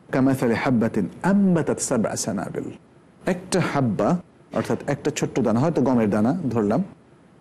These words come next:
এই গমের দানা যখন মাটিতে পড়ল, তখন সে সাতটা শীষ উৎপাদন করলো। একটা গাছ হলো, গাছের মধ্যে হলো সাতটা শীষ এবং প্রত্যেক শীষের মধ্যে হলো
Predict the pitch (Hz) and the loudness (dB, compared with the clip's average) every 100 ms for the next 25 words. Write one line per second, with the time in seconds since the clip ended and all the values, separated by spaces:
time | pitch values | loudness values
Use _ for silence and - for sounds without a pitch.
0 | _ - 170 160 135 139 180 160 151 143 | _ -4 0 2 4 4 4 4 4 4
1 | 160 214 - - 120 131 - 143 120 113 | 2 -2 -8 -18 -4 -4 -2 0 2 2
2 | 135 - 120 117 120 - 107 95 95 98 | 0 0 0 2 0 0 -2 0 0 2
3 | 165 190 - - 117 - 113 95 - - | 2 2 -2 -2 -4 -2 -2 -2 -6 -4
4 | - - 160 - - 240 - - - - | -6 -4 -4 -2 0 0 0 -6 -12 -20
5 | - - - 117 110 110 - 90 - - | -10 -6 -2 -2 0 -2 -2 -4 -6 -8
6 | - _ - _ - - - 117 - 107 | -16 _ -20 _ -20 -20 -12 -8 -2 0
7 | 117 120 - 139 170 143 95 - 104 123 | 0 -2 -2 2 2 0 -2 -4 -2 0
8 | 147 147 165 - 165 - 233 - _ - | 2 2 0 -2 -4 -2 -2 -4 _ -12
9 | - - 151 - - - _ - - - | -4 0 2 2 -2 -6 _ -20 -20 -6
10 | 143 143 135 233 240 - 262 - - 175 | 0 2 2 0 -2 -2 -2 0 0 0
11 | - 156 147 143 147 139 170 202 | 2 2 2 2 2 2 2 2